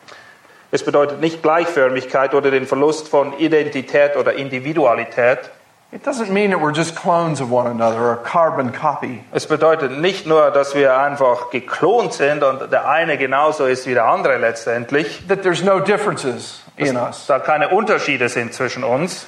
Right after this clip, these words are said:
Speaker 2: Romans chapter twelve, Paul tells us the church is one, yet made up of different what? Parts.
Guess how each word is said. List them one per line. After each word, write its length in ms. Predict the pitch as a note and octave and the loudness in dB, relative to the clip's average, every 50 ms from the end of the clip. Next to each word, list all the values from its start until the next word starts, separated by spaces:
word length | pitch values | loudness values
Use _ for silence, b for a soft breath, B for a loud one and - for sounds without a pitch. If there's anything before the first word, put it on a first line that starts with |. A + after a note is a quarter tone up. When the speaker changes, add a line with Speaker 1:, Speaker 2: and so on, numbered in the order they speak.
| - - | -10 -2
Speaker 2:
Romans 580 | - F#3 G3+ G#3 G3 F#3 E3+ E3+ D#3+ - - - | 2 2 4 4 2 2 0 0 -2 -4 -6 -6
chapter 380 | - - G3+ F3+ E3+ E3+ E3+ D3+ | -2 0 2 2 2 2 -2 -4
twelve, 460 | - - G#3 G#3 G3 F3+ D#3 - - - | -2 0 2 4 4 4 2 2 0 2
Paul 340 | F#3+ F#3 F3 F3 F3 E3+ | 2 4 4 4 2 2
tells 300 | E3+ F#3 F#3 F#3+ F3+ - | 2 2 2 2 2 0
us 160 | - C3 - - | -4 -6 -6 -6
the 80 | D3 | -6
church 340 | B2+ - - G3+ G3 F3 - | -6 -2 0 0 0 0 -2
is 160 | E3 C#3 A#2+ | -4 -4 -2
one, 360 | D3 F3 G3 G3+ F3 D#3 D#3+ | 0 2 4 4 4 2 2
yet 180 | D#3+ E3 E3 E3+ | 0 0 0 2
made 180 | E3+ F3+ F3 E3+ | 2 2 2 2
up 160 | G3 G#3+ E3 D#3+ | 2 2 2 0
of 140 | D#3 C#3 | 0 0
different 360 | C3 D3+ C#3+ - F#3 F3 D#3 F#3 | 0 -2 -2 0 -2 -2 0 2
what? 400 | G#3+ A#3 F#3 - - - - - | 2 2 2 0 -2 -8 -4 -2
Parts. 460 | - C#4 C4+ - - - - - - | 0 0 0 0 -4 -8 -12 -16 -18